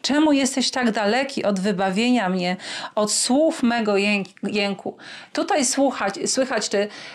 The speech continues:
ten, to pewne nie-, właśnie niezrozumienie, dlaczego ja się tak czuję. Dlaczego ja się tak czuję, że mnie opuściłeś? Dlaczego mnie nie ratujesz? Dlaczego mnie nie uratujesz z tej sytuacji?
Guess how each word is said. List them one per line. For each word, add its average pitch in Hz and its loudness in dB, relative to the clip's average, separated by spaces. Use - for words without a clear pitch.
ten, 202 0
to 240 0
pewne 262 2
nie-, 240 4
właśnie 233 2
niezrozumienie, 226 2
dlaczego 240 0
ja 226 2
się 220 -4
tak 208 -6
czuję. 220 -2
Dlaczego 233 -4
ja 233 0
się 226 -4
tak 208 -6
czuję, 254 2
że 226 -2
mnie 220 2
opuściłeś? 214 0
Dlaczego 226 0
mnie 240 2
nie 214 2
ratujesz? 196 -2
Dlaczego 220 -2
mnie 214 2
nie 208 0
uratujesz 208 -2
z - -8
tej 190 -2
sytuacji? 185 -4